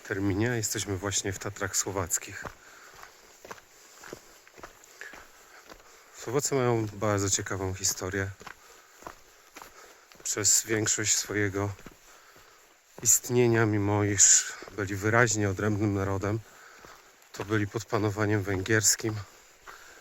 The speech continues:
a wcześniej jeszcze tureckim. Potem wywalczyli niepodległość i dość sprawnie połączyli się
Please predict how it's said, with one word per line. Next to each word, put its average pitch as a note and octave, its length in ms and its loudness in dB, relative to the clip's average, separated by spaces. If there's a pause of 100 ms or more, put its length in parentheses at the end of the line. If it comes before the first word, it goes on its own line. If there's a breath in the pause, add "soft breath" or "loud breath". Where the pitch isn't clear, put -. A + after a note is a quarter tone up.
(500 loud breath)
a G#2+ 80 -10
wcześniej - 360 0
jeszcze G2 220 2
tureckim. A2 680 0 (4000 loud breath)
Potem A2 360 0 (640 loud breath)
wywalczyli G#2 560 0
niepodległość G2 800 -2 (2250 loud breath)
i A2+ 220 -2
dość - 540 4 (460 loud breath)
sprawnie A2 640 2
połączyli G#2+ 580 -2
się G#2 260 0